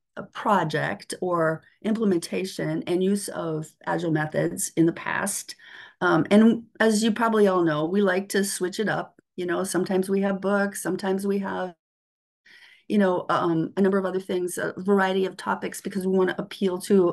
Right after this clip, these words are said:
a variety of people in the industry or, um, not in the industry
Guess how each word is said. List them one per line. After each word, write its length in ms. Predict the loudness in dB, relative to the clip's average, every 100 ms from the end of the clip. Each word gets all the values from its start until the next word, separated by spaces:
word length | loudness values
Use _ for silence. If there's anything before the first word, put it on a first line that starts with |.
| 0
a 120 | -4
variety 400 | -2 -2 -2 -2
of 100 | -4
people 440 | -4 -4 -4 -6 -12 -20 _ _ _ 2
in 220 | 6 8
the 120 | 8
industry 840 | 6 4 2 -2 -4 -2 -2 -2 -2
or, 440 | -2 -2 -4 -8 _ _ _ -16 -8
um, 500 | -6 -4 -4 -4 -6 _ _ _ _ _ -6
not 240 | -4 -4
in 100 | -6
the 120 | -6
industry 540 | -6 -6 -10 -12 -12